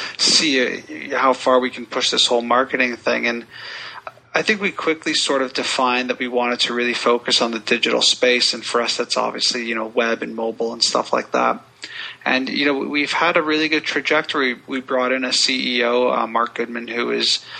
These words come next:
the founder in Canada of F C B Direct, which is one of the largest, uh, direct marketing agencies. Now it's part of Draft F C B when they're,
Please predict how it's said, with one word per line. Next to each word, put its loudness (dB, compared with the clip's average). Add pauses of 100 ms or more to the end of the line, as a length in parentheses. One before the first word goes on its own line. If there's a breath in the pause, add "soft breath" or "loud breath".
(260 loud breath)
the -2
founder 2
in -6
Canada 0
of 0
F 0
C 2
B -4
Direct, 0
which -4
is -4
one -4
of -4
the 0
largest, 2
uh, 4 (260 loud breath)
direct 0
marketing 2
agencies. 2
Now 2
it's 0
part 2
of -2
Draft 2
F 2
C 2
B -4
when -4
they're, 0